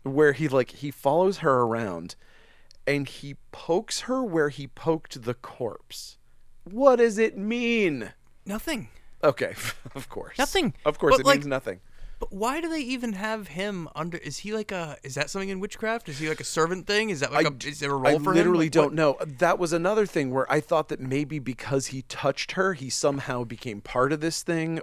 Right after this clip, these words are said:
Speaker 1: or, like, he, it passed something on to him, like, he wasn't part of it until
Speaker 2: I don't
Speaker 1: then.
Speaker 2: think so. I think he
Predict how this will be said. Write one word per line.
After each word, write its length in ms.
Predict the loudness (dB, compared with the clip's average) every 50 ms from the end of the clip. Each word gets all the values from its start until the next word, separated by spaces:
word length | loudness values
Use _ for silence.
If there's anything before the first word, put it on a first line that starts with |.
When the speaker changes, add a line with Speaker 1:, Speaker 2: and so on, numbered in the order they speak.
| 0
Speaker 1:
or, 180 | 2 2 2 0
like, 200 | -2 -6 -8 -10
he, 160 | -16 -20 -20 -20 -20 -20 -18 -18 -12 -10
it 160 | -10 -10 -10 _ _ -20 -20 -18
passed 460 | -14 -4 -2 -2 -2 -2 -4 -8 -8
something 380 | -2 0 0 0 0 -2 -2 0 2
on 220 | 2 2 2 2
to 100 | -2 -4
him, 240 | -2 -2 -2 0 0
like, 140 | 0 0 -2
he 80 | -6
wasn't 340 | -4 -2 -2 -2 -2 -4 -10
part 240 | -4 0 0 0 0
of 100 | 0 -2
it 160 | -2 -4 -4 -4
until 120 | -2 0
Speaker 2:
I 80 | 2 4
don't 120 | 2 2 0
Speaker 1:
then. 100 | -2 -4
Speaker 2:
think 160 | -4 -4 -4
so. 320 | -4 -6 -8 -10 -12 -14 -14 -14
I 120 | -14 -12
think 200 | -12 -12 -12 -12
he 220 | -14 -14 -14 -16